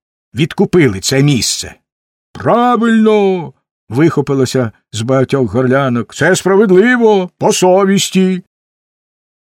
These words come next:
«Три п'ятих ми залишимо в себе», запропонував Смок, «а дві п'ятих ви поділите між собою. І кожен муситиме оплатити свій пай».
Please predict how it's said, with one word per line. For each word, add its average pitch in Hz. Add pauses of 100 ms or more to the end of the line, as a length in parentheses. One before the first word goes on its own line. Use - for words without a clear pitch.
(160)
«Три 196
п'ятих 175
ми 196 (200)
залишимо 151
в 113
себе», 220 (920)
запропонував 107
Смок, 92 (460)
«а 135 (220)
дві 151
п'ятих 220 (320)
ви 135
поділите 190
між 151
собою. 110 (920)
І 165
кожен 139
муситиме 240
оплатити 247
свій 175
пай». 147